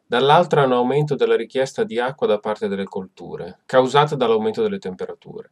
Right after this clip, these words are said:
Questi effetti hanno prodotto negli ultimi anni estati, eh, particolarmente siccitose, come per esempio quelle del duemiladodici e del duemilasette. Pensiamo che nel duemiladodici, eh, la siccità ha provocato danni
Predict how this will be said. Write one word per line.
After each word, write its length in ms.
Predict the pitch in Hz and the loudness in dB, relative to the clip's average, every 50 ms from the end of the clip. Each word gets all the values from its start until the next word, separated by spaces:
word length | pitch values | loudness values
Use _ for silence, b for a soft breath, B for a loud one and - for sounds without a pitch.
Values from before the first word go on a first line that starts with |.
| _ _ | _ _
Questi 340 | - 165 170 151 - - 151 | -2 0 0 0 0 2 2
effetti 680 | 151 151 - - 170 170 156 151 - - 175 180 180 - | 0 2 6 6 6 6 6 2 -4 -6 -4 -4 -4 -2
hanno 300 | - 143 143 139 135 - | 0 0 0 0 -2 -2
prodotto 680 | - - 135 123 143 135 120 104 - _ _ - 107 107 | -4 -4 2 2 2 2 2 0 -6 _ _ -2 -2 0
negli 160 | 107 110 110 | 0 0 0
ultimi 360 | 123 131 131 - 123 123 131 139 | -2 -4 -4 -4 -2 0 2 2
anni 220 | 147 160 156 151 | 2 2 2 2
estati, 720 | 127 117 - - 127 127 135 139 - - 127 127 123 - _ | 0 0 0 0 0 0 0 -2 -6 -6 -6 -6 -6 -8 _
eh, 360 | - 113 107 107 104 104 101 | -4 -2 -2 0 -2 -2 -4
particolarmente 680 | - - 120 - - - 120 110 110 113 123 127 127 - | -6 -8 -10 -8 -6 -4 -2 0 0 0 -2 -4 -6 -8
siccitose, 1040 | 131 - 110 101 - - 104 98 - 123 131 139 139 139 147 160 175 170 - - _ _ _ _ | -10 -10 -12 -12 -12 -14 -14 -10 -6 -2 -2 0 0 0 -2 -2 -2 -4 -10 -18 _ _ _ _
come 240 | _ - 196 196 196 | _ -10 -10 -8 -8
per 120 | 190 208 214 | -6 -6 -6
esempio 320 | 214 - - - - 104 | -4 -4 -4 -4 -6 -6
quelle 240 | - - 101 104 101 | -6 -4 -2 -2 -2
del 160 | 98 101 95 | -4 -6 -6
duemiladodici 960 | 92 101 98 101 104 101 98 98 92 98 107 117 117 120 120 - - - 127 117 | -6 -6 -6 -6 -4 -4 -6 -6 -6 -6 -6 -8 -8 -12 -14 -12 -10 -4 -4 -2
e 40 | |
del 160 | 101 - 98 95 | -2 -2 -4 -6
duemilasette. 920 | 95 98 98 - 95 95 - - - - - - _ _ 95 95 - - _ | -6 -8 -8 -8 -8 -10 -10 -10 -10 -10 -10 -12 _ _ -18 -18 -18 -16 _
Pensiamo 460 | - 98 - - 127 123 120 107 101 | -14 -12 -4 -2 -2 -2 -2 -4 -6
che 320 | - - 123 117 110 - - | -6 -4 0 2 2 0 0
nel 180 | 104 107 104 | -2 -4 -4
duemiladodici, 1120 | 101 104 107 107 113 117 110 104 95 98 120 123 127 123 131 127 - - - 143 143 147 147 b b b b b b b b b b b _ | -4 -6 -6 -6 -4 -2 -4 -4 -4 -4 -6 -6 -6 -8 -12 -14 -12 -10 -8 -8 -8 -8 -10 b b b b b b b b b b b _
eh, 280 | - 113 107 104 104 | -10 -8 -6 -6 -4
la 120 | 101 113 110 | -4 -6 -6
siccità 640 | - - 117 110 - - 113 113 - 131 135 139 - | -6 -8 -8 -8 -8 -10 -6 0 2 2 2 2 2
ha 140 | 117 - 117 | 0 -4 -2
provocato 760 | - 120 110 107 107 104 - - 113 110 104 101 - 101 98 | -2 -2 0 0 -2 -2 -2 -2 -2 -2 -2 -4 -6 -8 -6
danni 600 | 92 104 120 117 113 107 101 95 92 92 90 | -2 0 0 0 0 -2 -4 -4 -6 -8 -10